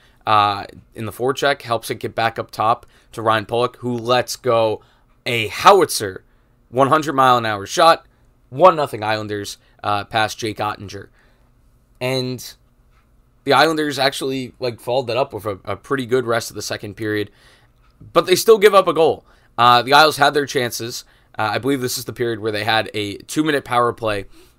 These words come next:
the whole length of which was spent in the offensive zone. It, it's weird because for you to spend two minutes on the power play all in the zone, you would think it's a pretty decent power play. It was actually not. Uh, there were, like, three different times where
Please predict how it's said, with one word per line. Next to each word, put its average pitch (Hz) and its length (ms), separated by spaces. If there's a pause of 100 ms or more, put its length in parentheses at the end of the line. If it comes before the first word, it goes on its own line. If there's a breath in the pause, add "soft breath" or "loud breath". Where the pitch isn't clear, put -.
(220)
the 127 260
whole 156 400
length 139 320
of 113 120
which 110 420 (320 soft breath)
was 120 180
spent 127 420
in 147 160
the 160 100
offensive 131 420
zone. 127 280 (600 soft breath)
It, 190 260
it's 180 220
weird 175 300
because 123 340 (320 soft breath)
for 151 200
you 170 200
to 165 80
spend 151 260
two 156 140
minutes 135 280
on 120 60
the 110 80
power 110 220
play 107 240 (340)
all 135 300
in 117 140
the 104 40
zone, 131 300
you 110 80
would 110 60
think 135 140
it's 123 80
a - 60
pretty 127 200
decent 110 440
power 113 220
play. 160 180 (320 soft breath)
It - 60
was 214 120
actually 214 280
not. 123 340 (340 soft breath)
Uh, 120 140
there 127 100
were, 170 140
like, 127 160
three 165 180
different 147 240
times 127 440
where 107 300